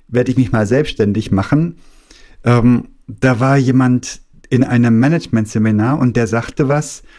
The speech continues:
in dem Seminar auf eine Frage von einer Teilnehmerin hin, sagte,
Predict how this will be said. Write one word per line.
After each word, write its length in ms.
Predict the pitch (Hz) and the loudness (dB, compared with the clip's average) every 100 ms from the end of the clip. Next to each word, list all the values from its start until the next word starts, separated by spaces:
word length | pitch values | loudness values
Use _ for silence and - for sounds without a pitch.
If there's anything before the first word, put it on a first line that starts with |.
| - - | -20 -6
in 160 | - 131 | 0 2
dem 180 | 139 127 | 4 2
Seminar 720 | 107 107 104 104 135 185 190 _ - - | 0 0 0 2 0 -2 -6 _ -18 -6
auf 260 | 104 - | -6 -2
eine 280 | 113 107 104 | 0 2 0
Frage 520 | - - 107 143 135 | -2 0 2 2 0
von 160 | - 110 | 0 -2
einer 320 | 104 107 104 | 0 0 0
Teilnehmerin 640 | 113 113 120 117 104 101 | 0 0 2 2 0 0
hin, 260 | 104 110 117 | 0 0 0
sagte, 420 | 110 107 - 117 | 0 -2 -2 -4